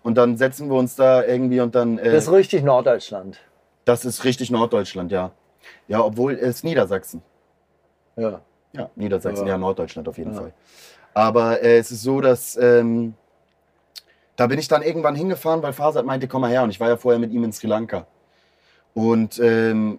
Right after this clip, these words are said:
Speaker 1: und weil wir irgendwie zusammen Mucke machen wollten. Wir kennen uns auch schon ganz lange, Phasen.
Speaker 2: Ja.
Speaker 1: Ich weiß nicht, ob, ob er dir was sagt. Und, ähm, und dann, und dann bin ich da hingekommen und dann waren da, waren da irgendwie auf einmal, haben da sieben Jungs oder so gechillt.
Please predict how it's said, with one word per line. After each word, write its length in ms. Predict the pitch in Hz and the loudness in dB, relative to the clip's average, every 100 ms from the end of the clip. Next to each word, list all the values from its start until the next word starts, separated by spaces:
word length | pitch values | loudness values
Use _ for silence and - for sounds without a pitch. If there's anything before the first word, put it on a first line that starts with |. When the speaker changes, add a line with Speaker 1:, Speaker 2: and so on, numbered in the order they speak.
| - | -8
Speaker 1:
und 460 | 110 110 101 - 107 | -4 -2 -4 -10 -6
weil 160 | 110 110 | -2 0
wir 160 | 113 | 0
irgendwie 220 | 117 113 101 | 0 -2 -2
zusammen 260 | 104 107 | -4 -2
Mucke 200 | 110 110 | -2 -2
machen 260 | 104 98 92 | -4 -4 -4
wollten. 180 | 95 92 | -4 -2
Wir 60 | |
kennen 160 | 92 110 | -4 -4
uns 100 | 104 | -4
auch 60 | |
schon 160 | 95 104 | -6 -6
ganz 180 | 98 - | -8 -6
lange, 220 | 101 98 | -6 -6
Phasen. 340 | 113 110 87 82 _ _ _ - | -4 -6 -6 -14 _ _ _ -6
Speaker 2:
Ja. 220 | 113 92 | -4 -4
Speaker 1:
Ich 40 | - | -8
weiß 80 | |
nicht, 120 | 98 95 | -12 -12
ob, 120 | - | -10
ob 140 | 92 | -8
er 80 | 95 | -6
dir 120 | 95 | -6
was 140 | 92 - | -10 -8
sagt. 300 | 90 - _ _ _ _ _ _ | -10 -10 _ _ _ _ _ _
Und, 500 | 110 117 117 113 - | -2 2 4 2 2
ähm, 500 | 120 113 113 113 117 120 _ _ _ _ _ _ _ _ _ | 2 4 4 2 -2 -6 _ _ _ _ _ _ _ _ _
und 100 | 120 | 2
dann, 160 | 127 127 | 2 4
und 80 | |
dann 80 | 131 | 2
bin 100 | 139 | 0
ich 80 | 151 | 0
da 80 | 143 | 2
hingekommen 500 | 139 180 175 180 175 | 2 0 0 0 0
und 100 | 160 | -2
dann 180 | 147 135 | -2 2
waren 180 | 143 143 | 2 2
da, 140 | 123 | 0
waren 160 | 139 143 | 0 2
da 80 | |
irgendwie 340 | 127 139 135 135 | 0 0 -2 0
auf 160 | 123 | 0
einmal, 240 | 113 135 131 | -2 -4 -2
haben 120 | 131 | 2
da 140 | 127 | 2
sieben 280 | 117 143 143 | 0 -4 -2
Jungs 340 | 131 143 131 113 | 0 0 -4 -4
oder 160 | 98 | -4
so 280 | 90 90 87 | -2 -6 -8
gechillt. 540 | 85 85 92 82 78 | -10 -10 -8 -8 -10